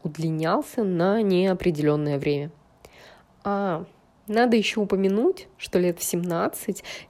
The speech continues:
я подхватила чудесную инфекцию под названием хламидиоз. Прикиньте, от первого же в моей жизни секса. И, кстати, он был втроём. Ой,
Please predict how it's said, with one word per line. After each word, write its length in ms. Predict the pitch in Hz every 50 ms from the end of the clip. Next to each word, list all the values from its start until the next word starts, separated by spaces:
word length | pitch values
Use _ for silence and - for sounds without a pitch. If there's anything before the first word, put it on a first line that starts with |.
| -
я 100 | 202 220
подхватила 640 | 233 - 262 - - 208 196 190 - - 196 202 220
чудесную 640 | 214 - - 190 165 170 170 165 165 - 202 180 175
инфекцию 640 | 175 175 - 180 185 - - - - - 220 220 220 - _ -
под 140 | 170 156
названием 540 | 165 151 151 - - 156 156 156 156 156 160
хламидиоз. 800 | - - - 175 156 151 151 151 151 160 151 160 202 - - - _ _ _ _ _ - - - - - - - - _ -
Прикиньте, 640 | 180 175 175 - - 208 208 220 - - 170 - - - - -
от 200 | 185 - - -
первого 460 | _ - 190 175 170 170 170 170 175
же 140 | 170 - 165
в 60 | 151
моей 280 | 160 160 156 156 165 170 165
жизни 320 | 160 175 175 160 165 160
секса. 480 | - - - 170 165 - - - - - _ - - - - - - - _ _ _ _ _ -
И, 300 | - 202 196 202 214 - - - - -
кстати, 440 | - - - - 180 170 196 -
он 200 | 240 208 208 190
был 100 | 170 165
втроём. 540 | 170 - - - 170 165 156 147 143 151 156 - - _ _ _ _ - - _ _ _ -
Ой, 340 | 190 175 160 151 147 147